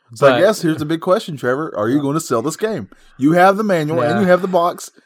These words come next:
Speaker 1: and you have the game. And it works.
Speaker 2: I
Speaker 1: We
Speaker 2: do.
Speaker 1: just played it.
Speaker 2: I mean
Speaker 1: <laughs> Putting you on the spot, buddy.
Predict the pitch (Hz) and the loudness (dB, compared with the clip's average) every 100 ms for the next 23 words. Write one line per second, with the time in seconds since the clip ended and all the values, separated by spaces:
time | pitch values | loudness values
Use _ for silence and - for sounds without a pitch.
0 | _ 143 185 190 190 196 233 233 104 - | _ -6 0 2 2 0 -4 -4 -8 -14
1 | _ _ 117 170 214 220 160 123 135 135 | _ _ -2 2 2 0 -2 -6 -2 -2
2 | 143 175 190 180 127 - _ _ _ _ | -2 -4 -2 -2 -4 -8 _ _ _ _
3 | _ _ _ _ _ _ _ _ _ - | _ _ _ _ _ _ _ _ _ -20
4 | - - - - 147 147 139 131 - _ | -20 -20 -18 -6 -2 0 -2 -6 -12 _
5 | - - - - 143 - 180 - - 196 | -20 -16 -8 -6 -6 -6 -8 -8 -12 -14
6 | - 190 190 202 220 - 214 185 147 160 | 4 4 6 4 2 4 6 6 6 6
7 | 170 | 6